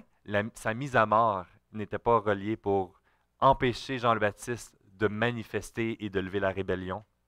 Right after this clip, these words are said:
mais c'était quelque chose qui faisait souffrir encore plus Hérode. On va le voir un peu après. La compréhension de Jean le Baptiste de son ministère,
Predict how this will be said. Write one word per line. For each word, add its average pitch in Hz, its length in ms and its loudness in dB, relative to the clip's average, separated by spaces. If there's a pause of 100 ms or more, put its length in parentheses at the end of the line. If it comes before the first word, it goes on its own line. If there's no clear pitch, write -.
(640)
mais 95 160 -4
c'était 98 320 -6
quelque 98 200 -6
chose 107 280 -2
qui - 120 -20
faisait 92 240 -6
souffrir 98 300 -4
encore 87 280 -4
plus 113 320 -12
Hérode. 78 260 -18 (880)
On 92 80 -6
va 87 100 0
le 82 60 -6
voir 82 240 -8
un 73 60 -14
peu - 140 -20
après. - 320 -20 (3250)
La - 120 -10 (220)
compréhension 151 880 -2
de 98 180 -4
Jean 139 220 0
le 123 120 0
Baptiste 104 380 -6
de 95 60 -10
son 98 200 -8
ministère, 98 1000 -12